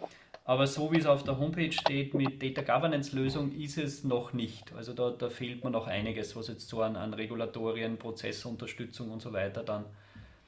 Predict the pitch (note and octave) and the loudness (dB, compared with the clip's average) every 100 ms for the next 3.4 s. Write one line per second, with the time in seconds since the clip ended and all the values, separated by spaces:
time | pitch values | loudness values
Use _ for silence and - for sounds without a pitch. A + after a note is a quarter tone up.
0 | - _ - C#3 C#3 C#3 D#3 C#3+ E3 E3+ | -20 _ 0 6 6 8 8 8 8 6
1 | C#3 C3 - C3+ - B2+ C#3 A#2 A#2+ B2+ | 6 4 2 0 0 0 2 6 6 4
2 | B2+ - B2 A#2 B2+ A#2+ A2+ A#2+ - - | 0 -2 -4 -2 -2 -2 -4 -6 -10 -8
3 | G2+ F2 E2+ | -4 -2 -2